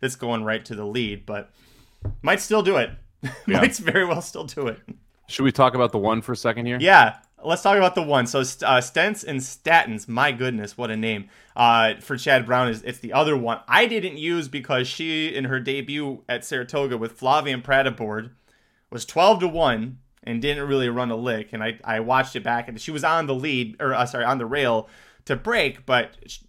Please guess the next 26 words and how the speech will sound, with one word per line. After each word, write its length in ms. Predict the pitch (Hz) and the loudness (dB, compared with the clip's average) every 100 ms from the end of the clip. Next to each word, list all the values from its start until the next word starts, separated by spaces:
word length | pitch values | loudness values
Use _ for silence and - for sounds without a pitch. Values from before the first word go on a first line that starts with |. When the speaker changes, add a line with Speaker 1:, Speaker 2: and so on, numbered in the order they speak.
| _ | _
Speaker 1:
she 260 | - - 208 | -10 -6 -2
didn't 200 | 240 180 | -2 -4
show 320 | - 151 196 | -4 -2 -2
anything. 580 | 202 208 202 220 214 - | -2 -6 -6 -8 -8 -10
And 100 | 139 | -6
now 160 | 151 185 | -4 -4
she 160 | - | -4
comes 240 | 180 170 143 | -10 -10 -6
back. 320 | 156 147 143 | 0 2 2
She 140 | - | -4
gets 160 | 127 117 | -10 -8
Cheminade, 520 | - 160 156 143 143 | -4 -2 -2 -2 -2
who's 240 | 131 123 120 | -4 -8 -8
a 40 | |
jockey 360 | 147 135 - 117 | -6 -6 -8 -10
I 80 | 117 | -4
like, 440 | 214 208 190 _ _ _ _ _ 147 | -2 -2 -4 _ _ _ _ _ -2
but 140 | 143 | 0
isn't 220 | 160 160 143 | 0 -2 -2
an 100 | 139 | 0
Ortiz, 460 | 139 139 139 135 | -2 -2 -4 -2
a 60 | 123 | -2
Gaffalione, 600 | 131 127 127 123 127 120 | 0 0 -2 -2 -2 -2
nothing 220 | 120 123 | -4 -6
like 180 | 120 110 | -10 -4
that. 380 | 127 117 107 | 0 2 0